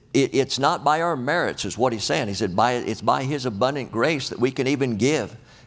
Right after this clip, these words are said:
Uh, he gives us the ability, uh, that, that, that we could have never had. And so, because God is always good, He's faithful to who He is,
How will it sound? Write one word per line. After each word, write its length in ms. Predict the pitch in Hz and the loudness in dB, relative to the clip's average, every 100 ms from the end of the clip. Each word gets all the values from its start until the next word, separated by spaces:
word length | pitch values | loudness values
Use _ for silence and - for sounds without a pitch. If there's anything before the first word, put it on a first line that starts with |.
| - | -2
Uh, 220 | 92 95 | 0 2
he 220 | 98 120 | 2 0
gives 260 | 107 135 131 | 2 2 0
us 120 | 135 | -4
the 140 | 127 | -2
ability, 600 | 120 101 143 165 104 107 - - - _ - | -2 4 4 4 0 -4 -10 -20 -20 _ 0
uh, 680 | 107 110 110 107 101 107 - - _ _ _ _ _ _ - | 2 4 4 4 2 0 -4 -12 _ _ _ _ _ _ 0
that, 260 | 127 120 110 | 2 2 2
that, 380 | 120 - - 107 | -2 -2 -6 -2
that 120 | 123 | 2
we 140 | 139 | 2
could 180 | 143 156 | 2 2
have 120 | 127 | 2
never 220 | 135 151 | 2 2
had. 360 | 113 160 120 90 - _ _ _ _ _ _ - | 2 0 -2 -8 -18 _ _ _ _ _ _ 2
And 200 | 123 107 | 2 2
so, 580 | - 139 131 123 - - _ _ _ _ _ _ _ _ | 4 4 4 2 -6 -20 _ _ _ _ _ _ _ _
because 500 | 127 127 196 202 139 - _ - | 0 2 2 2 -2 -8 _ 0
God 260 | 160 190 | 2 2
is 100 | 165 | 2
always 300 | 156 151 123 | 0 0 0
good, 400 | 117 185 117 143 127 - _ _ _ _ _ | 0 2 2 -2 -10 -20 _ _ _ _ _
He's 220 | 131 127 | 0 2
faithful 440 | - 170 175 - | 2 2 2 -2
to 60 | 123 | -2
who 140 | 131 | 2
He 140 | 117 147 | 2 2
is, 400 | 165 117 - | 0 0 -6